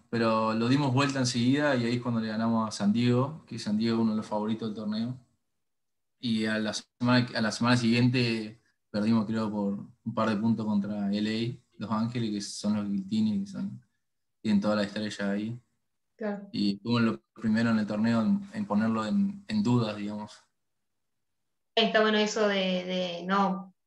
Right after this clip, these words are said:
Speaker 2: caerse psicológicamente, porque debe ser duro no apoyar, no marcar puntos en tres partidos seguidos.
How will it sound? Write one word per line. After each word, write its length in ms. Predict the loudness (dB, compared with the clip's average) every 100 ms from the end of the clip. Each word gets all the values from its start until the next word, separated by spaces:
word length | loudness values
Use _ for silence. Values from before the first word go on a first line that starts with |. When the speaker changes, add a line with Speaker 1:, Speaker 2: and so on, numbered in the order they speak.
| -2
Speaker 2:
caerse 440 | 4 8 8 6 2
psicológicamente, 800 | 2 2 4 4 4 4 4 0
porque 240 | -2 0
debe 140 | 0 0
ser 180 | 0 0
duro 480 | 0 0 0 -2 -14 _ _
no 80 | 0 4
apoyar, 800 | 4 4 0 6 6 4 -4 _
no 120 | -4 0
marcar 360 | 4 4 2
puntos 360 | 0 0 0 -2
en 340 | -6 -10 -4
tres 140 | 0 2
partidos 400 | 0 0 -2 -2
seguidos. 540 | 0 2 0 -2 -12